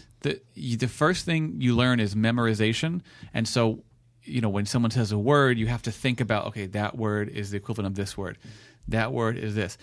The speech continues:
And then you check for the grammatical patterns and you're like, "Oh, it's kinda like this." And then you talk about something. But that's very different, and you will know this much more than I, than when you actually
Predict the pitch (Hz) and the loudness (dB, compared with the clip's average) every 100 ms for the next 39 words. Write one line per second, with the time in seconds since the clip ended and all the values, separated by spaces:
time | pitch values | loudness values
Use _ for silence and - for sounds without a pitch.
0 | - - 104 107 104 - 120 - 120 110 | -16 -6 -2 0 -2 0 -2 -2 -4 0
1 | 110 110 110 113 107 110 104 98 101 98 | 2 2 0 -4 -6 -4 -2 -4 -4 -4
2 | 95 - 107 - 143 127 117 113 117 92 | -6 -4 -6 -4 -2 0 -2 -2 -4 -4
3 | - - - - 110 107 - 117 113 101 | -10 -20 -12 -2 2 2 2 0 -2 -4
4 | 98 107 101 - - - - 127 131 131 | -4 -6 -6 -8 -12 -20 -8 -4 -2 -4
5 | 139 139 113 107 202 143 117 101 104 196 | -4 -6 -4 -4 -4 -4 -6 -6 -4 -2
6 | 196 120 107 107 104 117 - 110 101 113 | 0 2 2 0 0 -2 0 0 2 2
7 | 160 123 117 - - - 123 120 120 120 | 4 2 -2 -6 -14 -6 0 2 2 2
8 | - 110 123 - - 127 117 110 | 0 0 0 0 0 2 2 0